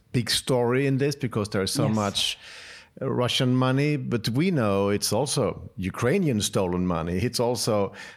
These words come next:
Speaker 1: uh, from Nigeria. It's also from Malaysia. It's from everywhere. So it's, uh,
Speaker 2: Exactly.
Speaker 1: it can be a moment to push governments to actually do something about this,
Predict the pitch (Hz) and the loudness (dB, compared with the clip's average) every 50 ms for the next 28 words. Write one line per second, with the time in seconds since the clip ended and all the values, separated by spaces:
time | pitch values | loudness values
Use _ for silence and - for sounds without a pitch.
0 | - - - 101 101 98 95 95 92 - - 101 95 92 95 92 90 80 113 151 | -14 -8 -4 -2 0 0 0 -2 -2 -4 -2 -2 0 0 0 0 0 0 0 2
1 | 175 170 156 139 123 110 104 101 95 - 101 107 107 - 101 87 98 95 90 87 | 2 2 2 2 2 2 0 0 0 0 -2 -2 -2 -4 -6 -6 -4 -4 -2 -2
2 | 87 87 92 127 147 139 113 - - 135 120 117 117 117 110 101 101 - - - | -2 -2 0 0 0 0 0 0 0 0 0 0 0 0 0 0 -2 -4 -4 -4
3 | 92 87 87 82 78 - - 131 147 143 160 131 92 90 92 82 - - 104 - | -4 -4 -4 -6 -6 -2 -2 -2 0 0 0 -2 -2 -2 -2 -2 -4 -4 -6 -4
4 | - 120 110 107 110 107 104 - - - 113 104 101 98 95 - 120 127 - - | -2 0 0 2 0 0 -2 -4 -6 -2 0 0 0 0 -2 -4 -6 -8 -8 -8
5 | 151 139 - - - - - 147 - - - - 160 170 175 180 170 147 156 151 | -10 -10 -10 -12 -12 -8 -6 -6 -6 -4 0 0 2 2 2 2 0 0 2 2
6 | 147 143 139 139 123 123 107 104 120 123 135 143 151 160 151 147 135 117 110 107 | 2 4 4 4 4 2 2 2 2 2 2 2 2 2 2 2 2 2 2 0
7 | 107 107 - 104 - - - 123 113 104 - - - 107 101 110 107 101 98 92 | 0 -2 -4 -4 -4 -2 -2 0 0 -2 -2 -2 -2 -2 0 0 0 0 2 2
8 | 92 92 - - - 107 98 98 95 - - 110 95 98 95 92 92 101 - - | 0 0 -2 -2 0 0 0 0 0 -2 -4 -2 0 0 0 0 0 -2 -6 -12
9 | - - - _ _ _ _ - 127 120 120 113 - - 113 95 95 92 - - | -20 -20 -20 _ _ _ _ -2 0 0 2 0 0 0 0 0 0 -2 -2 -2
10 | 101 92 92 95 87 - - - 90 - - - 87 85 - - - - - | 0 0 0 0 0 -2 -4 -4 -6 -6 -6 -6 -6 -4 -4 -4 -6 -6 -10